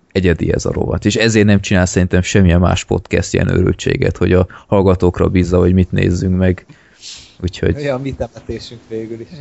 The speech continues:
Speaker 1: így van. Jó, na, akkor, ö, hát így is lett három óra tizenöt perc, és, ö, szerintem mire legközelebb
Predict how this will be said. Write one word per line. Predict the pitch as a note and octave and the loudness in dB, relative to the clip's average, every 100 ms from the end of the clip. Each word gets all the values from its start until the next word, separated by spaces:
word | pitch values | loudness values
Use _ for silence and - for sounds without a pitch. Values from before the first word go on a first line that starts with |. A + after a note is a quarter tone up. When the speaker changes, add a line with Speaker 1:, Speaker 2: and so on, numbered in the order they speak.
| C#3 | -2
Speaker 1:
így | E2+ F2+ | 0 0
van. | F2 F#2 F2+ - - - - - _ _ _ _ _ _ _ | 0 0 0 -6 -20 -20 -20 -20 _ _ _ _ _ _ _
Jó, | - F3 D#3+ G2+ F2 E2+ G2 | 0 4 6 6 4 0 -2
na, | G#2 A#2+ A#2+ F2 - - | 0 2 4 2 -2 -4
akkor, | D3+ C#3+ - - G2+ F2+ F2+ - - - | -2 -2 -4 0 2 2 0 -6 -16 -10
ö, | - F#2+ F#2+ F#2 F#2 - | -2 2 4 4 2 -2
hát | - - | -8 -2
így | A2+ | 0
is | F2 - | -2 0
lett | F#2 - | -2 -2
három | - - F#2+ F2+ F#2+ | -6 0 0 2 2
óra | F#2 F#2 | 2 0
tizenöt | F2+ A2+ G2 F2 - | 0 -2 0 0 -2
perc, | - - A#2+ - - - - _ _ _ _ _ _ _ _ _ - - | -4 0 0 -2 -14 -16 -18 _ _ _ _ _ _ _ _ _ -14 -4
és, | E2+ F2+ F2+ F2+ - - | 2 4 4 2 -4 0
ö, | F2+ | 2
szerintem | F2+ - F3+ D#3+ C3 | 2 0 -2 0 0
mire | C3 A#2+ | 2 2
legközelebb | A#2 B2 A#2 G#2 F#2 F2+ F2 - | 2 0 -2 2 2 2 0 -10